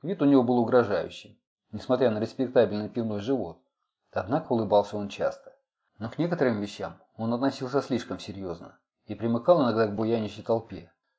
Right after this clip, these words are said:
Это было частью выработанного им для себя образа. А еще Марк Ческу может, если захочет, посоревноваться с профессиональными мотогонщиками. Но обычно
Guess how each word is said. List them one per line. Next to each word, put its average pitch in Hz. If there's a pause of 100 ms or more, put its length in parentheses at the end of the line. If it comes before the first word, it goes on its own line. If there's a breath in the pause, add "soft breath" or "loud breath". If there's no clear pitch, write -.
(160)
Это 143
было 143
частью 139
выработанного 123
им 123
для 120
себя 139
образа. 87 (420)
А 104
еще 143
Марк 139
Ческу - (180)
может, 135 (240)
если 104
захочет, 117 (340)
посоревноваться 117
с -
профессиональными 113
мотогонщиками. 113 (480)
Но 123
обычно 160